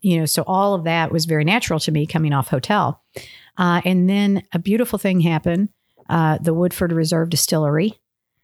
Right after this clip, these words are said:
uh, was in kind of an incubator stage, and they had asked me to be in charge of the guest services area, where Lincoln Henderson was kind enough to, to notice my palate, and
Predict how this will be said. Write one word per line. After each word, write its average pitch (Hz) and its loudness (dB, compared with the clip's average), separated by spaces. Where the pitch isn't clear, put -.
uh, 156 2
was 160 0
in 170 2
kind 170 2
of 151 2
an 147 0
incubator 156 0
stage, 143 0
and 170 2
they 160 2
had 156 2
asked 156 2
me 160 2
to - -4
be 160 0
in 156 2
charge 156 0
of 156 0
the 160 0
guest 139 0
services 180 -2
area, 127 -2
where 165 0
Lincoln 170 0
Henderson 165 2
was 156 -2
kind 160 0
enough 156 0
to, 156 0
to - -4
notice 156 2
my 151 2
palate, 143 0
and 151 2